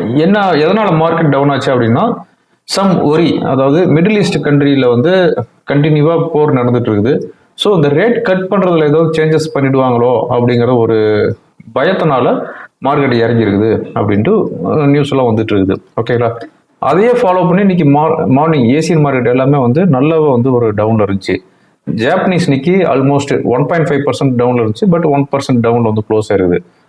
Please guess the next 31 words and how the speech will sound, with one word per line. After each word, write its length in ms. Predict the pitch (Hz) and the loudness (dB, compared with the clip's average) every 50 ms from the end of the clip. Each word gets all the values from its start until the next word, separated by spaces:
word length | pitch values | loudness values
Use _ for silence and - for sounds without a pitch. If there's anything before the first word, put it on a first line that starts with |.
| _ - | _ -12
But 220 | - 110 117 113 113 - - - - | -4 -2 -2 -2 -2 -4 -8 -10 -10
Hang 240 | - 139 143 180 190 | -6 -4 -2 -2 -2
Seng 200 | 175 190 196 170 143 | -2 0 0 0 0
Index 280 | 127 117 113 127 156 - - - | 0 0 0 0 -2 -4 -4 -4
nearly 500 | - 127 123 131 151 165 165 156 147 160 190 185 - - | -2 0 2 2 2 2 2 2 2 0 0 -2 -4 -6
ten 180 | - 175 180 196 208 202 - | -4 -2 0 0 0 -2 -2
percent 420 | - 147 143 - - 139 127 120 | -2 -2 -2 -2 -2 -2 0 0
டவுன் 180 | 117 113 117 117 | 0 2 2 2
ஆயிருக்குது. 340 | 113 110 101 98 95 101 - - _ _ - | 0 0 0 0 -2 -4 -6 -8 _ _ -4
எதனால 360 | 123 147 190 214 220 196 175 | -2 -2 0 0 0 0 0
வந்து 200 | 160 160 180 175 175 | 2 2 2 0 0
டென் 260 | 180 165 170 196 196 190 | 0 0 0 0 0 0
பர்சன்ட் 300 | 185 165 - 170 165 165 | -2 -2 0 0 0 2
இன்னைக்கு 300 | 147 139 135 131 131 135 | 2 2 2 2 0 0
வந்து 80 | 139 | 0
டவுன் 220 | 120 120 123 127 135 | 0 0 0 0 2
ஆயிருக்குது 320 | 131 123 113 113 117 117 | 2 0 2 2 2 0
அப்படின்னா, 340 | 110 101 95 98 98 107 156 226 226 - - _ _ _ _ _ _ _ _ - | 0 0 -2 -2 0 0 0 -2 -2 -4 -8 _ _ _ _ _ _ _ _ -10
அங்க 480 | - - 143 170 190 185 190 185 180 180 | -6 -4 -2 0 2 2 2 2 2 2
வந்து 240 | 175 175 175 202 240 | 2 2 2 2 2
ஸ்டிமுலஸ் 560 | - - - - 233 233 247 269 254 - 180 170 - | 0 0 -2 0 0 2 2 2 2 0 -2 -2 -2
பேக்கேஜ் 340 | 190 185 180 180 160 143 | 0 0 0 0 0 0
வந்து 220 | 147 147 185 240 214 | 2 2 2 2 2
இன்னமும் 360 | 180 196 226 233 226 233 226 | 2 2 2 2 2 2 2
எங்களுக்கு 300 | 196 170 151 143 131 120 | 2 0 0 0 0 0
வேணும். 520 | 113 113 120 123 120 113 107 107 98 98 - | 2 2 2 2 2 0 0 -2 -2 -4 -6
ஸ்டிமுலஸ் 500 | - - - - 165 175 196 208 175 - - | -12 -12 -6 -2 0 0 2 0 0 -2 -2
பேக்கேஜ் 280 | 156 139 135 135 147 | -2 0 0 0 0
இப்ப 260 | 170 170 175 135 127 | 0 0 0 0 0
அனௌன்ஸ்மெண்ட் 400 | 127 156 170 170 170 160 147 139 - | 0 0 0 0 0 0 0 0 -2
பண்ணனது, 420 | 120 123 127 127 127 120 113 143 | -2 -2 -2 0 0 0 2 2